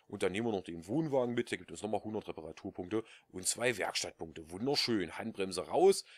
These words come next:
Und dann geht's mit Differential und Allrad mal auf die Standardpiste rauf. Und dann bin ich doch mal gespannt, wie gut die Bude sich hier im tiefen Schlamm nachher schlagen wird. Ich meine, jetzt hier so auf trockenem Terrain, da kommt er richtig gut klar. Da zieht er uns den Wohnwagen wunderbar rüber,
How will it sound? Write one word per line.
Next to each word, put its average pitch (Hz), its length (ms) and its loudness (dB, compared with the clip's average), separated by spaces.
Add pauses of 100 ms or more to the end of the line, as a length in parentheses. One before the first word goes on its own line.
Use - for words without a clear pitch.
(120)
Und 95 100 -6
dann 101 80 0
geht's 98 160 -4
mit 147 140 -2
Differential 117 420 0
und 110 140 -2
Allrad 127 280 -4
mal 104 240 2 (240)
auf - 280 -4
die 101 180 -8
Standardpiste 147 800 0
rauf. 113 220 -2
Und 131 60 -2
dann 101 120 -4
bin 123 100 -6
ich 147 60 -4
doch 135 100 -4
mal 123 80 2
gespannt, 117 460 2 (680)
wie 170 380 -2
gut 165 260 -4
die 151 140 -4
Bude 165 320 -2
sich 151 220 -2
hier 143 180 8 (300)
im 180 240 0
tiefen 160 340 -4
Schlamm 147 400 0
nachher 120 300 -4
schlagen 139 520 -2
wird. 117 220 4 (220)
Ich - 100 -10
meine, - 160 -6
jetzt 127 220 -4
hier 143 80 -4
so 120 180 -4
auf 123 140 -2
trockenem - 320 -4
Terrain, 113 300 2 (240)
da 95 120 -6
kommt 143 320 -4
er 127 180 -4
richtig 127 420 -4
gut 98 180 -8
klar. 139 260 -2
Da 123 140 -2
zieht 143 220 -4
er 139 40 0
uns 117 160 0
den 98 160 -6
Wohnwagen 113 480 0
wunderbar 104 640 0
rüber, 190 420 6